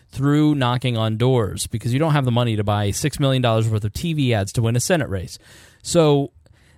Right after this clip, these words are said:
that's what matters. And so th-, th-, this Tallahassee mayor was able to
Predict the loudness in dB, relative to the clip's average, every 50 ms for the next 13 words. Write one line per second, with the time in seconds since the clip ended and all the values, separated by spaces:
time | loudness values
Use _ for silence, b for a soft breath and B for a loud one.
0 | _ -12 -4 0 2 2 2 2 2 4 4 4 4 4 2 2 4 4 2 2
1 | 0 -2 -6 -8 -10 -10 -4 0 0 0 2 4 4 6 6 4 4 2 -2 -6
2 | -10 -12 -12 -12 -12 -16 _ -20 -20 -16 -14 -14 -14 -14 _ -10 -6 -4 -4 -4
3 | -4 -4 -6 -8 -10 -12 -8 -2 0 2 2 4 4 4 4 4 4 4 4 4
4 | 6 6 6 6 6 6 4 4 2 2 0 2 2 2 2 0 2 4 4 6
5 | 6 6 4 4 2 -2